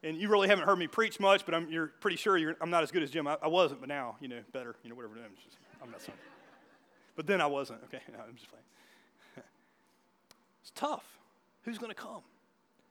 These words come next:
And I could tell you about a lot of people who come and sacrifice, and you'll never know what that meant, but here's what I wanna tell you about.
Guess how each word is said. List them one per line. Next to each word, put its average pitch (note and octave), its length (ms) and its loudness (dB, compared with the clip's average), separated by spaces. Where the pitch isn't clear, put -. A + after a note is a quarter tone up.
And G#3+ 80 6
I C4 40 12
could B3+ 140 0
tell B3 140 4
you G#3+ 40 6
about G3+ 140 8
a G3 60 8
lot G3+ 100 8
of G3+ 80 4
people G3 160 0
who F3+ 80 2
come G3+ 240 4
and E3 80 -2
sacrifice, F#3+ 500 4
and F#3 60 -4
you'll E3+ 80 -2
never F3 240 2
know F3+ 160 4
what E3 140 0
that D3+ 160 -2
meant, F#3 240 -2
but D#3 80 -4
here's F#3 160 0
what F#3 80 -2
I D#3+ 40 4
wanna D#3 160 -2
tell F#3+ 140 -6
you D#3+ 80 -2
about. C3+ 240 -4